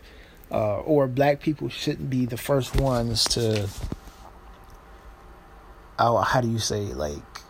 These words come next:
they don't want, they shouldn't be the first ones to go out. They shouldn't be the first ones to be enthusiastic about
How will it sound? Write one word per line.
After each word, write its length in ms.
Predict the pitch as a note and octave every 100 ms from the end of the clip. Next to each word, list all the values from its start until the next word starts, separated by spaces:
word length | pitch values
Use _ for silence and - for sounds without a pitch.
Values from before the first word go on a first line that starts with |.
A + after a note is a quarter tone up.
| - -
they 160 | D3+
don't 120 | E3+
want, 120 | D#3+ D#3+
they 100 | E3+
shouldn't 260 | - G3
be 60 | F3
the 80 | E3
first 240 | E3+ D3
ones 200 | D3+ B2+
to 100 | B2
go 220 | A#2+ A2+
out. 180 | F#2 - - - - - - -
They 100 | A#2+
shouldn't 240 | A#2 C#3+ C#3
be 80 |
the 100 | C3
first 280 | B2+ C3 B2+
ones 340 | C3 A#2+ A#2 -
to 300 | A#2+ A2 A2 - - - -
be 320 | B2 A#2+ A2
enthusiastic 880 | A2 - C3+ B2+ B2 B2 A2+ - A2+
about 420 | G#2+ A2 G#2+